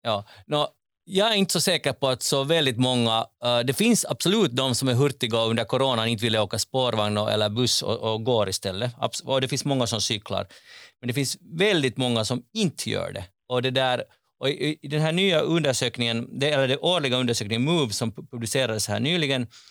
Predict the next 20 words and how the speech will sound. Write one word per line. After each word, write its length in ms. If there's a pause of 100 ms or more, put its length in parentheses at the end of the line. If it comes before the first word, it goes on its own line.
(360)
så 140
har 60
man 140
ju 40
då 80
undersökt, 680
eh, 480
jämfört 440
också 200
städer 460
med 180
landsbygd 540
eller 160
mindre 300
orter 480
och 280
kommit 220
fram 280
till 200
att 220